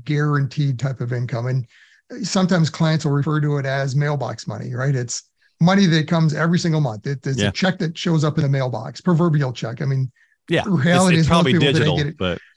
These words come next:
Speaker 1: get an A C H in, into the bank account direct deposit once a
Speaker 2: Yeah.
Speaker 1: month, like Social Security.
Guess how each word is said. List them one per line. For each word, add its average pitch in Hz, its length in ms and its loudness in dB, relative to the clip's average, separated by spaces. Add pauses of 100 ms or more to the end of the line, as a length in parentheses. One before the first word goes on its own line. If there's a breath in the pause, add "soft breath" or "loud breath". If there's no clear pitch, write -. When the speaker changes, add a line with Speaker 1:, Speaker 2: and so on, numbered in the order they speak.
(140)
Speaker 1:
get 214 160 4
an 202 80 6
A 190 100 4
C 175 220 2
H 156 260 0
in, 147 140 0
into 156 220 0
the 143 80 -2
bank 139 300 -4
account 131 280 -4
direct 135 200 -4
deposit 123 540 -4
once 135 260 -2
a 135 40 -2
Speaker 2:
Yeah. 90 140 0
Speaker 1:
month, 73 120 -6 (200)
like 139 160 -2
Social 139 160 -4
Security. 123 480 -8